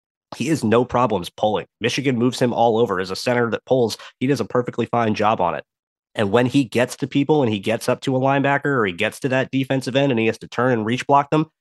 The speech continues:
it's stonewall. It's stopped them dead in their tracks. They're not moving anymore. Uh, I was joking with you before we recorded, Matt. When he gets his hands on people, it's like they're frozen in carbonite.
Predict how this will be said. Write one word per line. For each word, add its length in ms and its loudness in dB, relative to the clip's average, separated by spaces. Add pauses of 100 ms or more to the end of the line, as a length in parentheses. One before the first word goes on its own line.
(140)
it's 160 -2
stonewall. 640 2 (600)
It's 160 0
stopped 340 2
them 160 4
dead 160 4
in 80 4
their 160 2
tracks. 320 0
They're 120 4
not 180 0
moving 360 0
anymore. 500 -10
Uh, 60 -2
I 200 0
was 140 0
joking 360 0
with 100 -2
you 100 0
before 220 2
we 80 2
recorded, 420 0
Matt. 260 0 (160)
When 100 -2
he 80 2
gets 180 2
his 140 -2
hands 260 2
on 140 2
people, 320 -2
it's 100 -4
like 120 2
they're 100 0
frozen 380 0
in 100 -4
carbonite. 480 -2